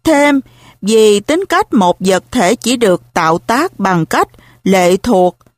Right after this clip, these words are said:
nên vật thể ấy đương nhiên không mang một thực thể độc lập hay chủ yếu. Do đó, nếu một vật thể đã lệ thuộc từ căn bản, thì thật là hợp lý khi ta cho rằng vật thể ấy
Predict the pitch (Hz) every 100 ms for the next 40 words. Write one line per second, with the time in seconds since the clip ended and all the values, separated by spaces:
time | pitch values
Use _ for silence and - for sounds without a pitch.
0 | _ _ - 240 277 226 - - 185 202
1 | - 240 285 392 247 247 240 247 240 -
2 | 285 269 254 233 _ 196 233 233 196 160
3 | - 170 - 220 220 - 180 170 - -
4 | 220 214 208 - 190 160 175 - - 233
5 | 254 349 359 _ _ _ _ _ _ _
6 | _ _ _ _ _ _ _ _ _ _
7 | 202 262 240 240 262 392 - _ _ _
8 | - 262 381 220 - 196 175 - 247 170
9 | 185 349 - _ _ 180 247 233 185 233
10 | 185 - - 196 - 254 269 247 180 160
11 | 170 294 - _ _ _ - 233 277 220
12 | 208 220 170 226 247 330 480 - 311 269
13 | 262 - 254 - 247 233 185 170 160 -
14 | _ _ - 208 196 233 175 254 - 240
15 | 269 370